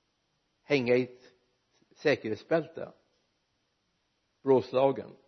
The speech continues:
Då är det bra att bli väckt. Alltså,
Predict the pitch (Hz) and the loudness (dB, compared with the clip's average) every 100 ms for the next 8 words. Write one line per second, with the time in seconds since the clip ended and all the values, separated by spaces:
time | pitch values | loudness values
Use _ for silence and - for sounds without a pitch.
0 | _ _ _ _ _ _ _ - 180 170 | _ _ _ _ _ _ _ 0 2 6
1 | 160 123 135 131 156 - _ _ _ _ | 4 4 0 -2 -6 -10 _ _ _ _
2 | _ _ _ _ _ _ _ _ _ _ | _ _ _ _ _ _ _ _ _ _
3 | _ _ _ _ _ _ _ _ _ _ | _ _ _ _ _ _ _ _ _ _
4 | 135 - | -4 -4